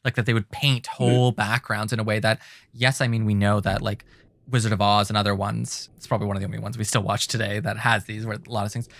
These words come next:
Speaker 1: some of the scenes in Wizard of Oz do trick me, where I do forget that it's a painted background scene, but most of them, it's pretty obvious. Star Wars, I had zero clue that that's how they did it until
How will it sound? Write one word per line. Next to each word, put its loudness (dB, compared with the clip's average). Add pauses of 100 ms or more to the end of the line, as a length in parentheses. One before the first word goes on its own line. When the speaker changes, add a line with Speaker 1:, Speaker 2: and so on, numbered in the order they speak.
(340)
Speaker 1:
some 2
of 0
the 0
scenes 0 (160)
in 2
Wizard 2
of 6
Oz 2
do 0
trick -4
me, -8
where 2
I 6
do 2
forget -2
that 0
it's -4
a -2
painted -6
background -4
scene, -6
but 0
most 4
of -12
them, 2 (180)
it's -20
pretty -4
obvious. 0 (280)
Star 2
Wars, 0
I 4
had 0 (220)
zero 4
clue -10 (220)
that -4
that's 2
how 2
they -2
did -2
it 2
until -2